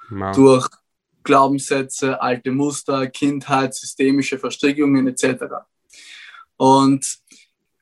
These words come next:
Speaker 2: das bedeutet, dass egal wie schön es da draußen ist, ja, egal wie schön diese achtzehn Prozent sind, wenn die zweiundachtzig Prozent nicht stimmen, dann wirst du dich nie glücklich und erfüllt fühlen. Das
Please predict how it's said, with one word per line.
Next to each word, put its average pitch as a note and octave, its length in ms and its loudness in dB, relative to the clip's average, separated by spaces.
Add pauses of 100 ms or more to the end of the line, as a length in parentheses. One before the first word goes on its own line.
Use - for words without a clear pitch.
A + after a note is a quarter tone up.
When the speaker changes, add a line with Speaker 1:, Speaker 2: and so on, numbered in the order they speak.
(520)
Speaker 2:
das - 220 -4
bedeutet, C#3 600 0
dass - 500 -4 (680)
egal C3+ 400 2
wie F#3+ 80 -4
schön - 300 -10
es E3 140 -8
da C#3 120 -2
draußen C3+ 540 -4
ist, D3 140 -4
ja, C#3+ 180 0
egal C#3 360 0
wie E3 60 -6
schön D#3 280 -4
diese C3+ 240 -6
achtzehn C#3 340 -4
Prozent D#3 500 -4
sind, A#3+ 360 -10
wenn E3+ 160 -2
die C3+ 100 -2
zweiundachtzig C#3+ 720 0
Prozent C#3 340 -2
nicht C3+ 160 -2
stimmen, D#3 360 -2
dann C3 280 0
wirst D3+ 320 -2
du D3+ 40 -6
dich C#3 220 -6
nie D#3 260 -4
glücklich D#3+ 460 -4
und D3 100 2
erfüllt D#3 400 0
fühlen. E3 260 2
Das - 220 -2